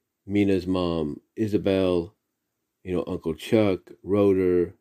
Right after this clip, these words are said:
you know, uh,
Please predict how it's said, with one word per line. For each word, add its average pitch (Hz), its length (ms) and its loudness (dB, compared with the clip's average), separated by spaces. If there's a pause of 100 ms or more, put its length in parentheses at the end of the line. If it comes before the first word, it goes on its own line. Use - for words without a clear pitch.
(1080)
you 95 120 -2
know, 80 340 -2 (1400)
uh, 90 320 -2